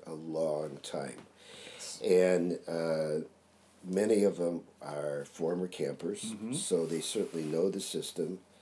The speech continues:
Speaker 1: They love the system. Uh, many times their kids, uh, are present here at the time that they are, uh, camp, uh, physician.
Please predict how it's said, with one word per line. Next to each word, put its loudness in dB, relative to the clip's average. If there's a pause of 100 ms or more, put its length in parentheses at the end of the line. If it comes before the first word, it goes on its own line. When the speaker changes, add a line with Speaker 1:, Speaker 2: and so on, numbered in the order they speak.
(500)
Speaker 1:
They 4
love 6
the -2
system. -2 (800)
Uh, -2 (360)
many 2
times -2 (120)
their -8 (160)
kids, 0 (260)
uh, -6 (500)
are -4 (280)
present 0
here 2
at -2
the -12
time -4
that -6
they -4
are, -2 (840)
uh, -6
camp, -2 (120)
uh, -4
physician. -6